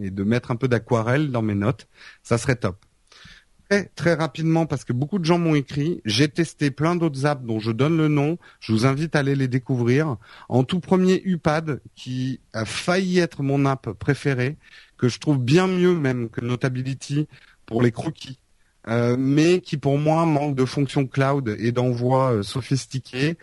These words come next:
Mais elle est vraiment bien. UPAD, en plus, vous pouvez la tester gratuitement, puisqu'il y a une UPAD Lite, donc c'est U P A D.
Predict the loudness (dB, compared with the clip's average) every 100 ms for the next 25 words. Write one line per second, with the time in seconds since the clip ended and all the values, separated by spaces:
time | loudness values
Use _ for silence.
0 | -18 -20 -10 0 2 4 2 2 0 0
1 | 0 -2 -2 -2 0 0 -2 -2 -6 -4
2 | -4 -2 0 0 -2 -4 -2 0 -2 -2
3 | -6 -2 -2 -4 -16 _ -10 -6 0 2
4 | 4 2 0 -2 0 -2 -2 -6 -2 0
5 | -2 -4 -10 -8 -8 -8 -8 -8 -4 -6
6 | -2 0 0 -2 -4 0 -2